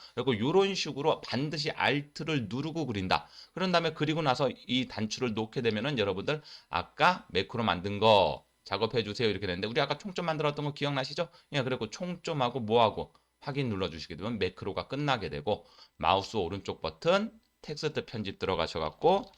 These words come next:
이름을 뭘로 해라? 총점으로 해라. 그래서 녹음 중일 때 하라는 작업한다.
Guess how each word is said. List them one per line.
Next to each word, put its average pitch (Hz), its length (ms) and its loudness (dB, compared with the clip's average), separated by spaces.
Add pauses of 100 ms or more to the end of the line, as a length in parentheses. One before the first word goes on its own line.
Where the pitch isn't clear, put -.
(120)
이름을 107 360 2
뭘로 87 320 -2
해라? 127 260 2 (100)
총점으로 139 760 -4
해라. 73 220 -6 (260)
그래서 - 580 0 (760)
녹음 151 600 4
중일 147 520 -2
때 160 80 6
하라는 165 460 0
작업한다. 107 520 -2